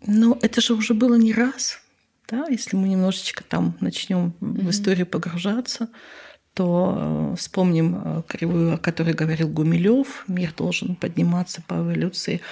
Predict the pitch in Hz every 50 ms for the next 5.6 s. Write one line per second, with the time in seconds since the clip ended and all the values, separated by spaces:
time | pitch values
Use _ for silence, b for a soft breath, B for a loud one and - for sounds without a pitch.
0 | B B B B - - 220 247 262 269 - - 190 - - 156 160 165 - 151
1 | 156 - - 170 - - - 175 - - - 233 240 254 247 226 202 190 190 190
2 | 190 190 190 190 B B B B B B B B 196 190 196 233 240 240 226 220
3 | 214 214 208 - 233 226 226 208 202 202 202 - - 196 196 - 202 202 196 185
4 | 180 175 - 180 - - 240 240 208 214 208 - - 196 - 202 202 226 233 226
5 | 208 180 - - - 185 180 165 - - 190 -